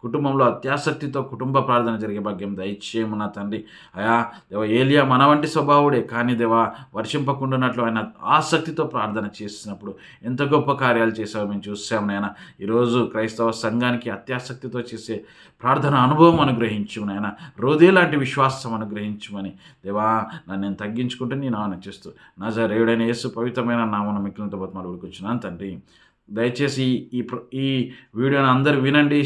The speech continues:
షేర్ చేయండి, మరి నా ఛానల్ సబ్స్క్రైబ్ చేసుకోండి, లైక్ చేయండి. మీ యొక్క విలువైన కామెంట్స్, మీ యొక్క విలువైన ఫీడ్‌బ్యాక్స్‌ని మాత్రం తెలియజేయడం మర్చిపోవద్దు. దేవుడు మిమ్మల్ని, మీ కుటుంబాన్ని నిండారుగా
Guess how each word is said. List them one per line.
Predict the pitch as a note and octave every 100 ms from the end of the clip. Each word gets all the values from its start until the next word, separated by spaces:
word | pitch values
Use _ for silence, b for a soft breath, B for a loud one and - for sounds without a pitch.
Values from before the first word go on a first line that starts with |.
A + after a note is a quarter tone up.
| -
షేర్ | C#3 D#3+ D#3+
చేయండి, | D#3 C#3+ C3+ C3+ B2+ B B -
మరి | G#2+ A2+
నా | A2+ -
ఛానల్ | B2+ C3+ C3 C3+
సబ్స్క్రైబ్ | B2 - E3 D#3+
చేసుకోండి, | D3 D3 C3+ B2+ C3 - B B B G2 B2
లైక్ | F3+ F#3+ E3+
చేయండి. | D3+ C3+ C3 B2
మీ | B2
యొక్క | A#2+ B2 A2+
విలువైన | B2+ D3 D#3+ D#3 -
కామెంట్స్, | A#2+ A#2 A2 G#2+
మీ | A2+
యొక్క | A2 A2 A2+
విలువైన | A#2+ B2+ A#2+ -
ఫీడ్‌బ్యాక్స్‌ని | D3 D3 B2+ B2+ A2 G#2 G#2
మాత్రం | G2+ G#2 G2+ - B B A2+
తెలియజేయడం | A2+ A2 A2 G#2+ G#2
మర్చిపోవద్దు. | F#2+ - G2+ F#2+ F#2 E2+ B B
దేవుడు | G#2+ G#2+ C3+
మిమ్మల్ని, | D#3+ D#3+ D#3+
మీ | D#3
కుటుంబాన్ని | C3 C3 C3 B2+ B2
నిండారుగా | A#2 A2+ A2+